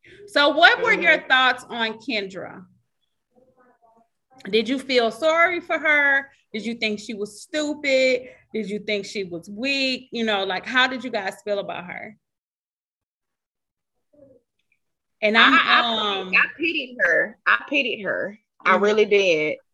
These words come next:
Speaker 1: Mm-hmm.
Speaker 2: I
Speaker 1: 'Cause
Speaker 2: pitied
Speaker 1: most
Speaker 2: her.
Speaker 1: of the time when we have women like that who put up with cheating and stuff, it's like, "Oh, she's so stupid," and, "Oh, she just so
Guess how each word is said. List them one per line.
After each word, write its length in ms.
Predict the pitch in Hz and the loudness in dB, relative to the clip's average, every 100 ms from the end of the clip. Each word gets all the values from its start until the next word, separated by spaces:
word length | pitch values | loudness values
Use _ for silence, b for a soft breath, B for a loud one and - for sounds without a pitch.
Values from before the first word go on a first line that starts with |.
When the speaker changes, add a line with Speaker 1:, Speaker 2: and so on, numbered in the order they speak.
| _ _ - | _ _ -14
Speaker 1:
Mm-hmm. 400 | 202 185 175 180 _ - | -10 -10 -10 -14 _ 4
Speaker 2:
I 140 | 180 | 4
Speaker 1:
'Cause 100 | - | 4
Speaker 2:
pitied 260 | 277 285 302 | 4 4 6
Speaker 1:
most 200 | 381 - | 4 6
Speaker 2:
her. 300 | - 247 240 | 8 8 6
Speaker 1:
of 60 | |
the 60 | - | 6
time 340 | 320 302 277 247 | 8 8 8 4
when 140 | 247 | -2
we 140 | 294 | -2
have 300 | 320 302 247 | 2 2 2
women 300 | 233 254 247 | 2 -2 -2
like 280 | 247 226 233 | 2 2 2
that 220 | 247 240 | -2 -2
who 140 | 220 220 - | -2 -10 -4
put 100 | 254 | -2
up 160 | 240 | -2
with 140 | 220 220 | -4 -12
cheating 600 | - 254 233 220 214 214 | -8 -6 -6 -6 -4 -6
and 100 | 196 | -6
stuff, 340 | - 226 208 B B | -2 -2 -2 B B
it's 120 | 214 | -2
like, 160 | 220 208 | 2 4
"Oh, 140 | 214 233 | 4 0
she's 220 | 269 254 | -2 -6
so 120 | 208 | -4
stupid," 760 | 202 - 311 302 277 269 254 220 | -4 -4 -4 -2 0 2 4 4
and, 180 | 196 - | 0 0
"Oh, 200 | 214 247 | -2 -2
she 180 | 254 226 | -4 -6
just 240 | 196 196 | -6 -4
so 400 | 208 190 185 185 | -2 -2 -2 -6